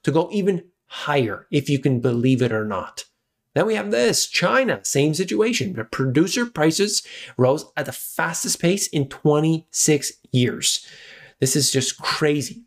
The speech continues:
Take a look at that. The blue line is the P P I, producer prices and then you see the C P I. And depending on the situation, they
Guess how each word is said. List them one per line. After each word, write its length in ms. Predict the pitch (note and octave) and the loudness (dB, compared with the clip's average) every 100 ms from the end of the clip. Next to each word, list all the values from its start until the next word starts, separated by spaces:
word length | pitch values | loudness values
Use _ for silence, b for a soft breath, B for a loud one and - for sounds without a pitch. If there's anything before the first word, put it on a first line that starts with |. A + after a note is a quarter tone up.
| - | -8
Take 320 | - F3+ F3 | -2 0 2
a 40 | |
look 260 | F#3+ E3 E3 | 2 2 0
at 120 | C#3+ | -4
that. 260 | - - - | -6 -12 -4
The 80 | C3 | -2
blue 400 | C3+ D3 G3+ A#3 | 2 2 2 2
line 300 | A#3+ E3 C3 | 2 2 0
is 100 | A#2+ | -2
the 80 | |
P 220 | - - E3 | -4 -2 0
P 240 | D#3 - | 0 0
I, 220 | C3+ A2+ | 0 -2
producer 440 | - A#2 C#3 D3 E3+ | -4 0 0 2 0
prices 760 | D#3 D3 C#3 D3+ D3+ - - B B B B | 0 0 2 0 0 -2 -4 B B B B
and 80 | B2 | 0
then 80 | C3 | 2
you 80 | C#3+ | 2
see 140 | F3 | 2
the 100 | E3+ | 2
C 280 | E3+ - G#3 | 2 2 2
P 220 | F3+ C3 | 4 2
I. 280 | F#2+ - E3+ _ _ _ _ _ _ - | 0 -6 -12 _ _ _ _ _ _ -2
And 380 | F3 F3+ F3 - _ _ E3+ | 0 0 -2 -10 _ _ -2
depending 480 | F3 G#3 C4 G3+ | 0 0 2 2
on 80 | D3+ | 2
the 40 | D#3+ | 2
situation, 680 | F#3+ F#3+ C3+ A2+ C#3 D3+ - _ _ _ _ | 2 2 2 2 -2 -4 -8 _ _ _ _
they 280 | - A#3+ F3+ | 0 2 2